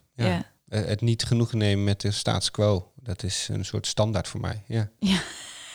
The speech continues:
Speaker 1: In die zin, eh, innovatie geboren uit frustratie is eentje die ik heel erg herken. Want ik frustreer me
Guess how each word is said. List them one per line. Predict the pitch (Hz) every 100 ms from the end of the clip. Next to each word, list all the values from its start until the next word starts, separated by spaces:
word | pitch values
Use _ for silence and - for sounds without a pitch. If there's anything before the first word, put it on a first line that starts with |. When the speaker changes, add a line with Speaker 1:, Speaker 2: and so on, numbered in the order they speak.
| - - - - -
Speaker 1:
In | 117
die | 120 139
zin, | 139 127
eh, | 120 131
innovatie | 139 135 135 151 - -
geboren | - 120 147 139
uit | -
frustratie | - 147 - 139 135 131 - 123 98
is | 123
eentje | - 120 120
die | 113
ik | 110
heel | 120 120
erg | 113
herken. | 120 120 110 135 104 127
Want | 101 101
ik | 95 - -
frustreer | - 104 - 92
me | 92